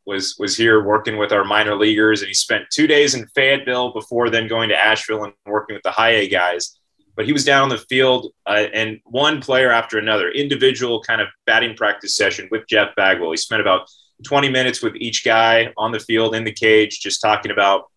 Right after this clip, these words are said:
uh, little, you know, tendencies, not only on the physical side of hitting, but the mental side of the game. We have the pitch clock now here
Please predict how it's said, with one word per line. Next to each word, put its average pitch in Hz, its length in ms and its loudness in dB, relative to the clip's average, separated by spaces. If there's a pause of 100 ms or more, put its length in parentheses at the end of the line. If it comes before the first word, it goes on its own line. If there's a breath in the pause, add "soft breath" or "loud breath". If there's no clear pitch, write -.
(760)
uh, 98 120 0
little, 107 440 0
you 92 80 -16
know, 87 220 -10
tendencies, 143 640 0
not 123 120 2
only 127 360 -4
on 107 80 -2
the 95 80 -12
physical 135 340 -6
side 120 300 2
of 110 100 -10
hitting, 117 260 -2
but - 100 -14
the 95 100 -20
mental 120 300 -4
side 117 280 2
of 110 60 -4
the 107 60 -4
game. 107 300 0
We 101 100 -8
have 107 160 0
the - 200 -8
pitch 131 180 -4
clock 117 300 2
now 113 300 0
here 110 280 2